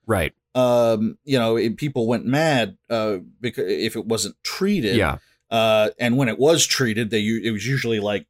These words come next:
Speaker 2: "We're gonna inject mercury up your dick."
Speaker 1: <laughs>
Speaker 2: Uh, so that
Speaker 1: <laughs>
Speaker 2: might do just as much harm as good. Uh,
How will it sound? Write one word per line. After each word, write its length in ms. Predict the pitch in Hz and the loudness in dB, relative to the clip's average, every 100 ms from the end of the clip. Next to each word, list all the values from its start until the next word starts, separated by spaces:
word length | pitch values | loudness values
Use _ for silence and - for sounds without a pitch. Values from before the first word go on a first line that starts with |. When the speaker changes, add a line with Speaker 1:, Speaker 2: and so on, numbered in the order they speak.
| - | -8
Speaker 2:
"We're 120 | 120 | -2
gonna 180 | 117 104 | -2 0
inject 460 | 110 107 113 - | -2 0 -2 -2
mercury 600 | 101 139 139 113 101 95 | 0 0 0 -4 -2 -2
up 200 | 92 90 | -4 -6
your 100 | 98 | -10
dick." 420 | 87 - 101 - _ | -10 -4 -6 -6 _
Speaker 1:
<laughs> 40 | - - - - - | -4 -2 -4 -2 0
Speaker 2:
Uh, 320 | 107 104 98 | 2 4 2
so 240 | - 110 | 2 2
that 240 | 104 123 113 | 2 2 2
Speaker 1:
<laughs> 0 | |
Speaker 2:
might 220 | 107 - | 0 -2
do 160 | - 101 | -6 -6
just 360 | 95 120 - 101 | -2 -2 0 -2
as 120 | 104 | -4
much 300 | 104 - - _ | -4 -6 -16 _
harm 320 | - 110 101 | -8 -6 -4
as 100 | 95 | -6
good. 400 | - 98 98 113 - - - _ _ | -8 -4 -2 -2 -6 -20 -20 _ _
Uh, 460 | 120 120 117 117 | 0 4 4 4